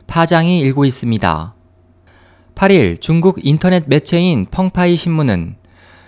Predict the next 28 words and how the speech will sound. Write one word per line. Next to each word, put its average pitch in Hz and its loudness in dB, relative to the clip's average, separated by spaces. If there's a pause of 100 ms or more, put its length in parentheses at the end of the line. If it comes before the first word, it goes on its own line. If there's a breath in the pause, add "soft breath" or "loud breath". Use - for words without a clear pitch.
(100)
중국 180 2
중부 165 2
산시성의 170 -2 (280 soft breath)
최대 196 2
규모 180 2
민간 160 0
기업인 151 0 (200 loud breath)
하이신 190 0
철강이 165 0 (380 soft breath)
백이십 175 2
명의 165 2
정부 160 2
고위 165 2
관리들에게 151 0 (300 loud breath)
뇌물을 175 4
제공한 165 2
것으로 160 0
밝혀졌다며 147 -2 (480 soft breath)
이 180 4
회사 190 2
채권자 180 0
중 185 0
한 175 0
명이 131 0 (380 soft breath)
회사 185 2
측이 185 0
뇌물을 165 4
제공한 151 0